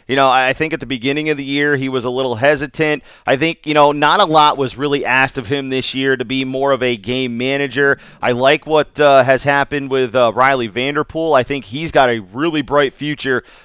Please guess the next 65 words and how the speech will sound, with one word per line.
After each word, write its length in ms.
uh, 160
as 260
a 60
running 280
back 320
here 280
in 200
the 60
Northern 400
Tier 240
League. 300
So 320
I 100
do 340
like, 320
you 80
know, 220
what 420
Towanda 560
has 220
done, 240
I 80
think, 320
going 320
on 240
as 260
the 100
year 280
has 200
gone. 240
You 60
know, 80
you 220
mentioned 420
leaps 300
and 120
bounds. 380
I, 200
I 40
just 240
think, 220
you 80
know, 160
Towanda 500
has 160
kinda 360
done 320
a 40
little 220
bit 120
of 60
stair 380
climbing 480
as 160
the 100
year 220
goes, 320
you 80
know, 120
kinda 300
getting 300
better 320
week 260
by 220
week. 440